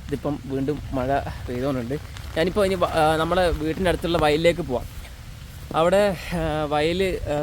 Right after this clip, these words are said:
ഉഴുതു മറിക്കുന്നുണ്ട്. അതായത് ട്രില്ലർ വെച്ചിട്ടാണ് ഇപ്പോൾ. ആദ്യമൊക്കെ ആണെങ്കിൽ, ആ,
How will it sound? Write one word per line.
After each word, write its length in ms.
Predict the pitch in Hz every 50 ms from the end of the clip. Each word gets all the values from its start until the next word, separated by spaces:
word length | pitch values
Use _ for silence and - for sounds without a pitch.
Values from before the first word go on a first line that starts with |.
| 143 143
ഉഴുതു 220 | 151 160 160 190 190 170
മറിക്കുന്നുണ്ട്. 360 | 139 127 143 127 127 123 127
അതായത് 220 | 135 147 147 - -
ട്രില്ലർ 340 | 160 156 160 170 180 202 202 196 190 185
വെച്ചിട്ടാണ് 440 | - - 180 180 175 160 147 143 135 127
ഇപ്പോൾ. 180 | - 139 139 127 - - - - 127 147
ആദ്യമൊക്കെ 300 | 170 175 214 202 220 214
ആണെങ്കിൽ, 220 | 196 196 196 214 254 320 - - - - - - - - - - - -
ആ, 20 | -